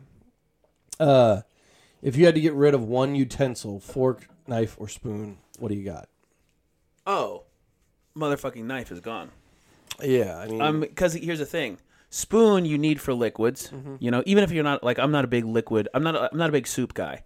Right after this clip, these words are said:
Speaker 1: Yeah.
Speaker 2: Not a big pho guy. I'm just, it's not, I don't really, like, love hot liquids.
Speaker 1: Yeah.
Speaker 2: But, you know, if you gotta scoop it,
Speaker 1: Yeah.
Speaker 2: it, like, you ju-, it's a necessity.
Speaker 1: If you do need it, you need it.
Speaker 2: If you do need it, you need it. And then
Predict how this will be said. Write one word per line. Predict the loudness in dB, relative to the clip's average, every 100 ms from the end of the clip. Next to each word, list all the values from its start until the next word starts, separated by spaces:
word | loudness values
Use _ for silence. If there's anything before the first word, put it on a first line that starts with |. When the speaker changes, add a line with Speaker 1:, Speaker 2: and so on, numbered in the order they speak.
| -2
Speaker 1:
Yeah. | 0 2
Speaker 2:
Not | 2
a | 2
big | 0
pho | 0 2 2
guy. | 2 0 0 -4
I'm | -10
just, | -14 -12 -8
it's | -8 -6
not, | -6 -4
I |
don't | -2 -2
really, | -2
like, | -2 -6 -8
love | -8 -6 -6
hot | -6 -6 -4
liquids. | -6 -4 -8 -8
Speaker 1:
Yeah. | -8 -6 -6
Speaker 2:
But, | 4 6 6 0 _ _ _ _
you | -10
know, | -8 -8 -10
if | -8
you |
gotta | -4 -4 -4
scoop | -4 -2 0 0
it, | -2 -6 -12
Speaker 1:
Yeah. | -8 -2
Speaker 2:
it, | -2 0
like, | -4 -4
you | -4
ju-, | -4
it's | -4 -6
a |
necessity. | -4 -2 -2 -2 -4
Speaker 1:
If | -2
you | 0
do | -2
need | -2 -4
it, | -6
you | -8
need | -8 -8 -6
it. | -2
Speaker 2:
If | -2 -2
you |
do | -8 -8 -8
need | -8 -8
it, | -10
you | -10
need | -8 -8
it. | -8 -8
And | -8 -8
then | -6 -8